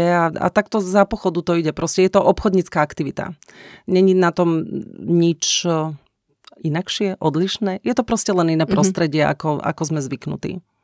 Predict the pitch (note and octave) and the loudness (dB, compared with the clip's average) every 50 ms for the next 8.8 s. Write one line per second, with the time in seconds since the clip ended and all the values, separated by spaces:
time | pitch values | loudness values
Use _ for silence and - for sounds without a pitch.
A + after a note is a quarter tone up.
0 | _ _ _ _ - - - - - - _ _ - - - D3 D3 - - G3+ | _ _ _ _ -20 -20 -20 -20 -20 -20 _ _ -18 -14 -14 -12 -8 -4 -2 0
1 | - F#4 - - B3+ - F#3 D#3+ D3+ D3+ E3+ D#3 D#3 D3 D#3+ - - - C3+ C3 | 2 2 4 4 2 2 2 2 2 2 2 2 2 2 0 0 2 -2 -2 -2
2 | B2+ - - C#3+ - - - - - D3+ D3+ D3+ D3+ D3 D3 C#3+ C3+ C3 - - | -2 -6 -8 -8 -6 -6 -6 -4 -4 -2 -2 -2 -2 -2 -4 -4 -6 -6 -8 -8
3 | - D3+ - - D3+ C#3+ D3 C#3+ C#3+ C3+ C#3 C#3+ D3+ D3 - - D3+ D#3 D3 D#3+ | -6 -4 -2 -2 -2 -2 -2 -2 -2 -2 -2 -2 -2 -2 -2 0 0 2 2 2
4 | D#3+ - E3+ D#3+ D3+ D#3+ D3+ D3+ - E3 D#3+ D#3 - - F#3 - F3 E3+ D#3+ C3+ | 2 2 2 2 2 2 0 0 2 0 0 0 -2 -2 -2 -2 -2 -2 -2 -4
5 | C3+ C3 C3+ D3 D#3+ A3 C4+ C4 _ _ _ _ _ - - - - - - - | -4 -4 -2 -2 0 -2 -2 -4 _ _ _ _ _ -20 -20 -20 -20 -20 -20 -20
6 | - - - - E3 E3 E3 F3 G3 G3 F3 F3+ F3+ F3+ F3+ - E3+ - - F3 | -20 -14 -6 -2 0 2 2 4 4 4 4 2 2 2 0 -2 -4 0 2 2
7 | E3 D#3 - E3 D#3 E3 F3 E3+ E3 E3 D#3+ D#3+ D#3+ D#3+ D#3+ E3 - - F3 E3 | 2 2 0 -4 -4 -2 -2 0 0 2 2 2 2 2 0 -2 -2 -2 -4 -2
8 | D#3 - - E3+ E3+ D#3+ D3+ D3 D#3+ E3 D#3+ - - F3+ E3+ E3 | -2 0 0 0 0 0 0 0 0 0 0 0 0 0 2 0